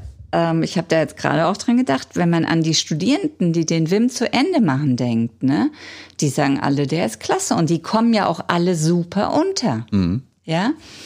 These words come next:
Speaker 1: Ähm, insofern ist es richtig, es ist nicht so publik, dass jetzt hier uns die Studierenden die Bude einrennen. Das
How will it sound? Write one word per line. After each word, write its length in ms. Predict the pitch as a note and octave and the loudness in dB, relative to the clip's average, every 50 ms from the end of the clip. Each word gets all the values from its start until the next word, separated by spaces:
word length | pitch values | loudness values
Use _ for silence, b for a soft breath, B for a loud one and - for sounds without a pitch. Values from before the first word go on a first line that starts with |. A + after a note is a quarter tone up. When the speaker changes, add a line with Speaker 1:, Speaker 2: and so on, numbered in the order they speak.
| B B B B B B B B B B _ - - | B B B B B B B B B B _ -2 0
Speaker 1:
Ähm, 680 | F3+ F3+ F3 E3+ E3 E3 E3 D#3+ D#3+ D#3 D#3 D#3 D#3 - - | 2 2 4 2 2 2 2 2 2 2 2 0 -2 -2 -2
insofern 680 | - E3+ D#3+ D3+ E3+ F#3+ G3 - - A#3+ A#3+ A#3+ A3+ - - - - _ | 0 0 2 2 2 0 0 0 0 2 2 2 0 -2 -4 -12 -8 _
ist 220 | - A3 - - | -4 -2 0 0
es 160 | F#3 F3+ - - | -2 0 0 0
richtig, 400 | A#3 B3 - - C4+ C4 - B3 | 0 -2 -2 -4 -4 -2 0 -2
es 120 | A3 - | -2 -2
ist 200 | - G3 - - | -2 -2 0 0
nicht 240 | G3 F#3+ F3+ - - | 0 0 0 -2 -2
so 480 | - - F3+ F3+ F3+ F3 F3 E3+ E3+ - | 0 0 2 2 4 2 2 0 -2 -2
publik, 560 | - E3+ D#3 D3 D3 E3 G3+ A3+ A3 - - | -2 -2 -2 0 0 0 0 0 -2 -2 -2
dass 220 | G#3 F#3 F3+ - | -2 0 0 0
jetzt 340 | F#3+ F3 E3+ - - - - | 0 -2 -2 -2 -6 -10 -8
hier 380 | - - F#3 F3 E3+ E3 D#3+ - - | -4 -2 0 2 2 2 2 0 0
uns 280 | E3 E3 D#3+ - - | 0 0 -2 -2 -2
die 100 | - E3 | -2 -2
Studierenden 880 | D3 - - E3+ D3+ F3 D#3 D3+ D#3 C#3+ - D3 D3 C#3+ C#3 C#3 C#3+ C#3+ | -2 -2 -2 -2 -2 0 0 0 0 0 0 0 2 2 2 2 2 0
die 120 | D3+ D3+ | 0 0
Bude 420 | D#3+ G#3 C4 C#4+ C#4+ B3+ F#3+ D3 - | 0 2 2 2 2 2 2 2 2
einrennen. 640 | D3 C#3+ C3+ C3+ C3+ C3+ C3+ C3+ B2+ B2 B2 B2 A#2+ | 2 2 2 2 2 2 2 0 2 2 2 2 2
Das 320 | A#2+ A#2 - - - - | 0 -2 -6 -10 -12 -16